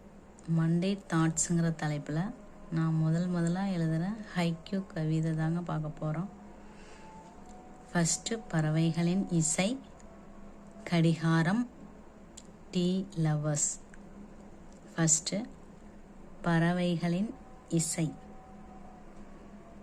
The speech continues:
காலையில் நாம் செட் செய்யாத ஒரு இலவச கடிகாரம்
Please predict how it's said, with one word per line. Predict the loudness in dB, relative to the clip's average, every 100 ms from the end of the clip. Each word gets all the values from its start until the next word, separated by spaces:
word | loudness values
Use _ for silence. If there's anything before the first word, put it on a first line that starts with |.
| -18 -18 -18 -20 -20 -20 -20 -20 -20 -18 -18 -16 -16 -16 -14 2
காலையில் | 6 8 8 6 4 2 4
நாம் | 4 4 0 -6 -16 -16 -16 -16 -18 -6 0
செட் | 4 4 2 2
செய்யாத | 4 6 6 4 4 4
ஒரு | 4 4 0 -8 -18 -18 -16 0 4
இலவச | 6 6 2 0 -2 2
கடிகாரம் | 2 2 2 0 -2